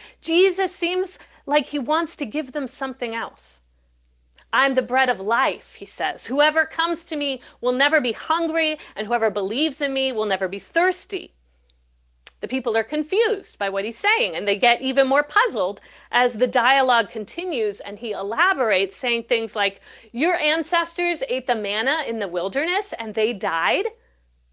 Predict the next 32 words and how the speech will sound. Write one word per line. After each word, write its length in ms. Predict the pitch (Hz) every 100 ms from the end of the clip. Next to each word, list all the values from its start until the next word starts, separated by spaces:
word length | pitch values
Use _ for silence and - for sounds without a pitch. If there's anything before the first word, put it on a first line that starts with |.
| _
That's 400 | 190 247 311 -
the 100 | 339
bread 320 | 233 220 220 220
that 160 | 202
comes 260 | 208 208 175
down 220 | 196 190
from 200 | - 190
heaven 400 | - 190 220 349 453 - _ _ _
so 200 | - 262
that 160 | 247 214
one 160 | 233
may 120 | 233
eat 240 | 208 233 254
of 120 | 254
it. 260 | 196 190 190
Th-, 220 | - - _ _ 202
this 280 | 359 381
is 120 | 285 -
the 80 |
bread 320 | 196 170 151 -
that 160 | 220
comes 240 | - 254 -
down 180 | 247 233
from 140 | 226
heaven 300 | 220 214 220
so 140 | - 214
that 140 | 185
one 200 | 285 415
may 100 | 403
eat 160 | 311 294
of 80 |
it 220 | 262 247